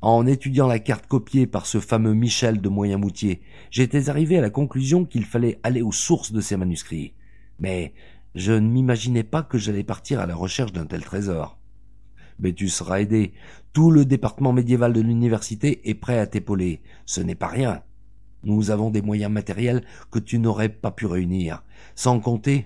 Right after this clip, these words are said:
les moyens humains, puisque nous sommes près d'une quinzaine. Ah ouais,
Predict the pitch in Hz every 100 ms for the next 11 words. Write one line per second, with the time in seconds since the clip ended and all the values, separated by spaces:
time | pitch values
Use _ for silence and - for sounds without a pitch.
0 | - 95 107 110 110 110 - 110 104 101
1 | 80 - - - 101 - 113 101 113 92
2 | - 113 98 87 90 90 85 78 - -
3 | - - - - - - 92 104 101 117